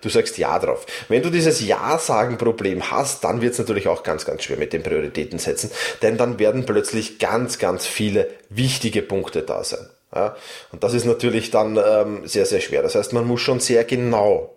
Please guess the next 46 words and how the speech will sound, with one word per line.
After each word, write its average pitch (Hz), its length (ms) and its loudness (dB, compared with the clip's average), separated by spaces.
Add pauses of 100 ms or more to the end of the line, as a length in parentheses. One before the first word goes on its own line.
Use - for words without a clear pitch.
(100)
darauf - 300 0
achten, 73 360 -4 (320)
worauf 110 420 4
sage 82 400 -2
ich 110 100 -4
denn 113 140 0
überhaupt 87 480 -2
Ja? - 320 -4 (380)
Ja, 92 140 0
und - 240 -2
was - 360 0 (260)
lehne 107 260 0
ich 104 160 0
ab? 80 240 -2 (240)
Ja. 98 240 -2 (440)
Einen 113 180 2
Art-, 127 240 0
spannenden 185 440 4
Artikel 185 340 0
zum 156 200 0
Thema 143 200 2
Nein 120 280 4
sagen 139 300 2
ohne 127 140 4
Schuldgefühle 143 640 0
findest 123 320 0
du 113 60 2
dann 120 140 2
auch 120 160 -2
in 170 80 2
den 180 120 4
Shownotes. 165 500 2 (400)
Ähm, 131 440 4
den 127 160 2
ich, 127 140 -2
habe 117 180 2
ich 120 60 0
mal 110 120 4
geschrieben, 123 440 0
der 120 100 6
ist, 113 140 2
glaub 113 120 2
ich, 110 120 -2
ganz, 110 260 0
ganz 98 300 -2
gut 226 300 0